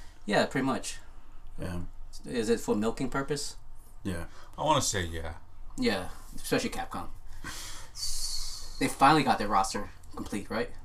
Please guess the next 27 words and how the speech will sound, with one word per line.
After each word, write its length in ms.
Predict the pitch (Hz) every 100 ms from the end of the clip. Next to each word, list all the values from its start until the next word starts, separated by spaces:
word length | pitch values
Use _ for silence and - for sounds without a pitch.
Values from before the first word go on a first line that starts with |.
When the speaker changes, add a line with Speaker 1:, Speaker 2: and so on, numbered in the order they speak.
| -
Speaker 1:
Thirty-two, 600 | 113 117 107 - 123 127
I 60 | 110
think. 200 | 107 - - - - - - - -
Speaker 3:
What, 200 | - 90
for 400 | - 95 90 87
Speaker 1:
Street 200 | 87 87
Speaker 3:
five? 220 | - 101
Speaker 1:
Fighter 180 | 110 110
five, 100 | 113 -
yeah. 140 | 107 - - - - - - - - -
Speaker 3:
Unless 380 | - 139 156 -
they 120 | 156 139 -
decide 320 | 123 123 135 123
to 80 |
turn, 300 | 120 - 104
you 100 | 127
know, 140 | 120 110
do 220 | 104 120
an 60 | 113
asterisk 560 | 117 123 - 113 104 -
and 220 | 110 101
make 200 | 107 110
it 80 | 107
Ultimate 440 | - 104 110 98 90
Edition 360 | 90 87 95
for 100 |
Speaker 1:
Oh, 40 | -